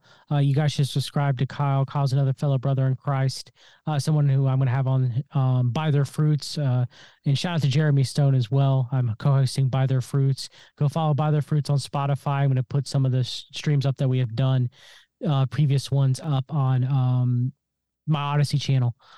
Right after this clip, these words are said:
Um, but, uh, we're gonna, you know, and, and we'd like to interview you too as well, Odd Man, for, um, um, By Their Fruits too as well. But, uh, all right, everybody, that is it.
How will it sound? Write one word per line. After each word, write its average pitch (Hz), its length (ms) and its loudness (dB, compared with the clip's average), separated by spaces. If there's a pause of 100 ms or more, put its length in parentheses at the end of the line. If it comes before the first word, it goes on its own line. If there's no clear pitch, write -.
(240)
Um, 131 580 0
but, 143 380 2
uh, 131 160 2
we're 135 60 -2
gonna, 139 240 2
you 151 120 2
know, 135 180 2
and, 135 160 2
and 143 300 2
we'd 185 220 0
like 180 160 0
to 170 80 0
interview 151 320 2
you 147 160 2
too 143 220 -2
as 131 120 -2
well, 143 180 0
Odd 123 240 -2
Man, 117 240 0
for, 117 380 -2
um, 113 420 0 (520)
um, 117 640 -2 (180)
By 147 320 0
Their 135 140 0
Fruits 131 440 -4
too 135 160 0
as 117 120 0
well. 127 340 0 (1200)
But, 165 200 -4
uh, 160 240 -4
all 214 100 -4
right, 262 200 -4
everybody, 226 640 -4
that 220 260 -6
is 220 180 -6 (100)
it. 233 240 -6